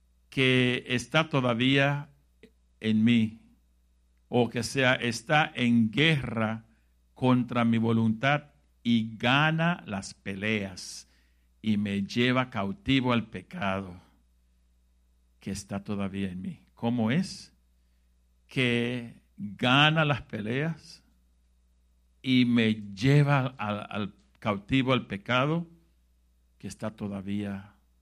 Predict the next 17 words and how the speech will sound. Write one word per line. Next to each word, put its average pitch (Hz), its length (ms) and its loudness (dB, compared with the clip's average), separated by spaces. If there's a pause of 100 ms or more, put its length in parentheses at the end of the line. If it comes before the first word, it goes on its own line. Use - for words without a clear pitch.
(300)
en 101 200 0
mí. 101 300 0 (880)
Mi 147 320 4
intención 196 1160 6
es 175 280 2
ser 175 280 2
un 175 220 2
siervo 170 1080 2 (600)
de 131 180 2
la 131 120 4
voluntad 117 720 2
de 104 160 -4
Dios. 139 640 -2
Qué 101 100 -16
buena 113 260 -2
intención. 113 640 -8 (600)
Pero 160 600 6